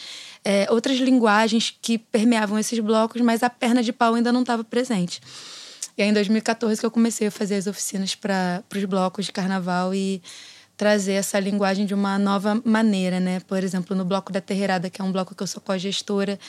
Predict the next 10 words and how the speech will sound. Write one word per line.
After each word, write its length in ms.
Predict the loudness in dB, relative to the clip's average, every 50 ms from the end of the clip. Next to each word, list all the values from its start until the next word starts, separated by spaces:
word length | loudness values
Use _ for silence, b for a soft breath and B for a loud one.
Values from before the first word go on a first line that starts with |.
| B B B -4
junto 220 | -2 -2 -2 -2
com 80 | -4 -6
a 20 |
Thaís 240 | -4 -2 -4 -4 -4
Bezerra, 420 | -4 -6 -4 -4 -2 -2 -2 -2
que 80 | -4 -4
é 40 | -4
uma 100 | -4 -2
maestrina 480 | -2 -4 -4 -6 -8 -8 -6 -4 -4
incrível, 500 | -4 -4 -4 -4 -2 -2 -2 -2 -4 -6